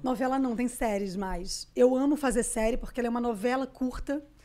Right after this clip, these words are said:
E a série, quando é fora do Rio, te proporciona essa coisa de imersão. Você vira meio que... Você cria grandes famílias, sabe?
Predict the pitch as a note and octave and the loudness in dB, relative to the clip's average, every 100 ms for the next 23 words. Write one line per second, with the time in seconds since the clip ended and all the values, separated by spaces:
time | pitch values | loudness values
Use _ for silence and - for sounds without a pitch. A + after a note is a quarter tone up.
0 | - - - - G#3+ A3+ A3 A3+ G#3+ - | -20 -20 -20 -10 -6 -4 -2 0 -2 -2
1 | A#3+ B3 A#3+ B3 - A#3 B3 A#3 G#3+ D#3+ | -2 0 -2 -4 -2 0 0 -2 -6 -6
2 | A3+ A#3+ B3 - A3+ - - G#3+ A3 G#3+ | -6 -6 -8 -10 -10 -10 -10 -8 -6 -8
3 | G#3 A3+ G#3 G#3 G#3 A3 - - G#3+ G#3 | -8 -8 -6 -6 -8 -10 -10 -8 -6 -6
4 | G3+ G3 G#3+ G#3 G#3 G#3 - - - A#3 | -8 -6 -6 -6 -8 -12 -16 -16 -10 -4
5 | B3 G3+ G3 G3 A3+ A3+ - A3 F#3 G3 | -4 -4 -6 -2 -2 -2 -4 -6 -6 -8
6 | G#3 F#3 - G3 F#3 | -8 -6 -6 -4 -6